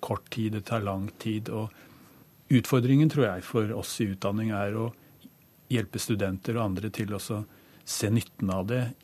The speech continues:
i situasjoner som kan være veldig ulike og, og veldig spesielle, og som kanskje ikke ligner den situasjonen man tegnet i et, eh, klasserom for,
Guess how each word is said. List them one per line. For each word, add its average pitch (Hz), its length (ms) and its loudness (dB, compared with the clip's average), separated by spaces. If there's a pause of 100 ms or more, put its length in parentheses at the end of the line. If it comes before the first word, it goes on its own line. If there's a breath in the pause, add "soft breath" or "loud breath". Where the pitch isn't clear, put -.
(120)
i 104 120 -2
situasjoner 110 720 -4
som 107 160 -6
kan 107 200 -2
være 104 180 -4
veldig 104 240 -2 (100)
ulike 92 360 -6
og, 110 220 -2
og 107 100 0
veldig 95 160 -2
spesielle, 101 640 -6 (760 loud breath)
og - 60 -2
som 120 100 2
kanskje 113 240 2
ikke 127 160 6
ligner 123 400 6
den 117 300 6 (100)
situasjonen 107 560 0
man 101 160 0
tegnet 95 640 0
i 98 140 -6
et, - 260 -12
eh, 95 160 -4
klasserom 101 720 -6
for, 101 320 -8